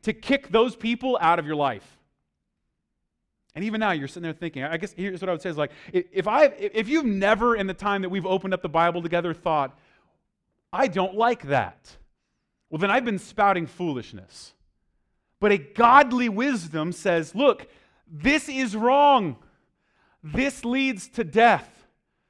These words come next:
Please, please don't do this. This will kill you and the people you love." And it's wisdom to consider it. It may hurt,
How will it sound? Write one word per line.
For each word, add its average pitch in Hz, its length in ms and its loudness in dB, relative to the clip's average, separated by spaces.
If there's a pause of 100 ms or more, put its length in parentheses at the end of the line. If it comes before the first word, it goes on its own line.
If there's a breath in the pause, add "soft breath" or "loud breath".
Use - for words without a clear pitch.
(540)
Please, 220 880 -4 (180)
please 226 560 -4
don't 196 260 -4
do 196 160 -4
this. 131 540 -8 (500)
This 208 220 -6
will 170 120 -6
kill 240 360 -4
you 220 380 -4
and 190 240 -6
the 175 40 -6
people 185 480 -8
you 156 140 -10
love." 139 600 -8 (2000)
And 135 100 -8
it's - 160 -16
wisdom 160 540 -8
to 139 80 -16
consider 113 500 -14
it. 92 120 -20 (1600)
It 165 140 -14
may 180 160 -6
hurt, - 420 -14